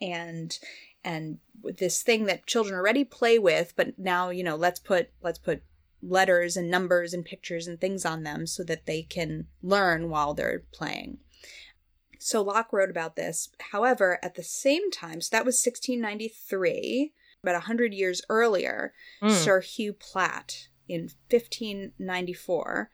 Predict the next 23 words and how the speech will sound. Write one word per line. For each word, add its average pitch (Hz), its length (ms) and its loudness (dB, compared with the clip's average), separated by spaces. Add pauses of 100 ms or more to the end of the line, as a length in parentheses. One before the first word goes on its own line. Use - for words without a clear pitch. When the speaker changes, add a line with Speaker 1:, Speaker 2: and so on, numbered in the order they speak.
(340)
Speaker 1:
in 175 460 -4 (180)
a 170 280 -4 (160)
piece, - 520 -4 (100)
uh, 175 160 0
a 175 60 0
book 214 220 0
he - 120 -4
wrote 180 180 4
called 165 220 -2
The 170 100 0
Jewel 185 600 2
House 175 400 -2
of - 200 -10
Art 160 300 -4
and 165 160 -4
Nature. 208 500 -6 (320)
He 202 260 4
also 180 460 2
wrote 160 280 0
about 156 560 -4 (480)
a, 165 460 2 (480)
a 175 100 -2
toy 220 640 4